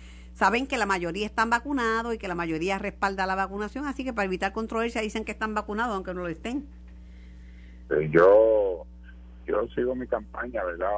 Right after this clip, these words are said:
Speaker 2: Obviamente con, con todas las oportunidades que tengo de que hay que vacunarse. El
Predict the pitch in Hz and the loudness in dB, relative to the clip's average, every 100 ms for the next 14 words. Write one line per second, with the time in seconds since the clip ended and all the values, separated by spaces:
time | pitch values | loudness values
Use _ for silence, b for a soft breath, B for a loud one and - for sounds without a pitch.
0 | 104 98 92 98 95 95 92 - - 90 | -4 -6 -4 -2 -2 -4 -4 -6 -4 -6
1 | 82 80 - - - - 78 78 - - | -6 -8 -12 -14 -10 -4 -4 -6 -12 0
2 | - 87 92 - - 95 92 95 95 92 | 6 6 6 2 0 4 4 2 -4 -6
3 | 107 110 90 90 87 95 95 90 107 104 | -6 -6 -6 -6 -6 -4 -4 -4 -6 -6
4 | 262 156 107 | 0 2 2